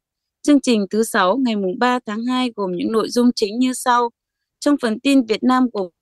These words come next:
có lao động được hỗ trợ một đến ba triệu đồng và tạm dừng hoạt động phố đi bộ Hồ Hoàn Kiếm và phố cổ Hà Nội dịp Tết Quý Mão.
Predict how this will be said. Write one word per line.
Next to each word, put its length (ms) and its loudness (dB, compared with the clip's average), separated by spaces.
có 300 0
lao 160 0
động 240 -4
được 220 -8
hỗ 140 -6
trợ 300 0
một 260 -4
đến 240 -4
ba 140 2
triệu 220 -4
đồng 240 -2
và 140 0
tạm 240 -4
dừng 260 -4
hoạt 180 -2
động 200 0
phố 120 -2
đi 140 -2
bộ 300 0
Hồ 140 -4
Hoàn 320 -4
Kiếm 340 2
và 120 0
phố 200 -2
cổ 160 4
Hà 220 -6
Nội 320 -2
dịp 180 -4
Tết 160 2
Quý 120 -2
Mão. 360 2